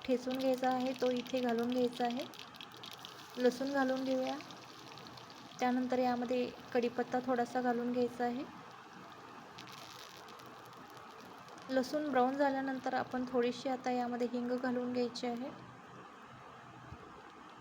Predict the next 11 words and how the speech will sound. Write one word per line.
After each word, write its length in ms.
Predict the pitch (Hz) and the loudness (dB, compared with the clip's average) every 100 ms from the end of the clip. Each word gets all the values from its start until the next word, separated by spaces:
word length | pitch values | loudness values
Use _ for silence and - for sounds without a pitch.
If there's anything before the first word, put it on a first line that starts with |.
| - - - - - - - - - - - - - | -14 -14 -14 -14 -14 -14 -16 -14 -14 -14 -14 -10 2
यामध्येच 420 | 262 277 294 294 285 | 4 4 4 2 2
आपण 320 | 269 262 262 285 247 | 2 0 -2 -2 0
जे 100 | 262 | 0
तोंडलीचे 500 | 262 247 233 247 269 | 2 2 2 0 2
उभे 280 | 247 226 247 | 2 4 4
काप 340 | 247 240 - | 4 2 2
केले 180 | 254 247 | 2 4
होते 400 | 247 240 233 254 - | 4 4 0 0 0
ते 100 | 254 | 2
घालून 380 | 247 240 240 254 | 4 4 4 4
घेऊया. 360 | 247 247 247 | 4 4 2